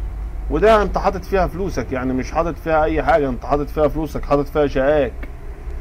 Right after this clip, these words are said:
فانت عايز تكسب منه، يبقى تكسب منه بالعقل ولا نكسب منه بال-، بال-، بال-، بالمفهومية زي ما بيقولوا؟ لا، أت-، افهم منه بالعقل. وان شاء الله ربنا ما يجيبش لكم اي حاجة وحشة يا اصحاب المشاريع، وربنا يوسع عليكم ويزيدكم من خير الله.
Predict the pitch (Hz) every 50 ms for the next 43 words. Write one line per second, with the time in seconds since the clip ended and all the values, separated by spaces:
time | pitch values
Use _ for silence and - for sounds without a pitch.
0 | - - - - 139 151 160 156 147 160 147 - - 160 131 - 143 135 127 131
1 | 143 143 135 120 107 107 - - 120 117 123 123 156 143 - 147 127 131 143 151
2 | 151 143 131 123 123 139 170 160 147 139 131 135 143 139 - 131 123 127 135 135
3 | 135 127 120 120 120 117 107 - - 120 120 117 113 113 123 120 117 113 110 117
4 | 123 123 120 123 113 110 - - 123 127 135 135 131 127 120 123 123 123 123 120
5 | 123 127 127 127 123 120 123 127 120 - - - - - - 135 143 143 - -
6 | - - - - - 143 143 - 135 127 131 143 160 170 156 135 123 113 107 104
7 | - - - - - - - - - - - - - - - - - - - -
8 | - - - - - - 120 120 117 - 156 156 151 147 147 151 147 147 131 131
9 | 143 143 139 135 127 131 143 131 - 135 127 139 135 - 131 131 127 135 139 139
10 | 127 117 131 131 131 127 131 139 131 - - 120 120 120 - - 131 127 131 131
11 | 127 123 - - 117 127 135 147 143 135 123 123 123 127 120 117 123 127 131 131
12 | 131 131 120 - 131 120 117 123 135 135 - 135 127 127 123 120 127 135 131 -
13 | 135 127 123 120 117 - - 127 131 123 120 117 110 -